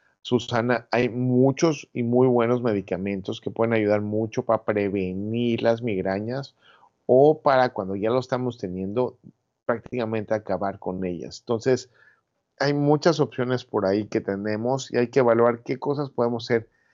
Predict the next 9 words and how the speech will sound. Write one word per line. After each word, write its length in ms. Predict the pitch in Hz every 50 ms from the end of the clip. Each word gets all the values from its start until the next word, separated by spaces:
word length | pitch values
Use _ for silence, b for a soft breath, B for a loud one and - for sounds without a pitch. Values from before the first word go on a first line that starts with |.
| _ _ _ _
sin 320 | _ - - 147 151 156 156
medicamentos 880 | 165 160 160 151 143 - 131 123 127 131 127 123 - 156 147 139 - _ _
y 120 | 127 123
cuándo 360 | 113 - - 139 139 147 156 151
ya 240 | 131 127 127 131
necesitamos 500 | 135 135 120 - - - 113 110 113 110
esos 200 | 107 104 110 110
medicamentos 800 | 113 101 90 87 85 - 82 82 90 104 113 123 120 120 151 147 139
para 460 | - - 104 95 92 90 90 87